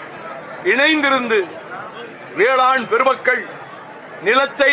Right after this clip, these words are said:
நம்பி உழுது பயிரிட்டு வாழ்கின்ற விவசாய பெருமக்கள் நிறைந்திருக்கக்கூடிய இந்த மண்டலத்தில் அமைதியும் சகோதரத்துவமும்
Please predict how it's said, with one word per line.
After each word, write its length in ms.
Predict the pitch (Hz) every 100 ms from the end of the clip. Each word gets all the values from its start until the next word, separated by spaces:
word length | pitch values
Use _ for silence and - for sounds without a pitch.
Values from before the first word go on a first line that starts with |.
| 240
நம்பி 240 | 254 269 269
உழுது 200 | 247 269 240
பயிரிட்டு 400 | 254 269 269 277 240
வாழ்கின்ற 400 | 269 262 254 254 233 - - -
விவசாய 400 | 294 285 294 302 294
பெருமக்கள் 520 | 254 277 247 - 220 165 - - - - 175
நிறைந்திருக்கக்கூடிய 920 | 262 320 302 294 277 269 262 247 226 202 180
இந்த 120 | 240 226
மண்டலத்தில் 640 | 202 233 262 226 214 190 156 - - - - - - 151
அமைதியும் 580 | 262 302 262 254 226 180 - - - - - - -
சகோதரத்துவமும் 1000 | 196 247 302 311 285 - 262 226 214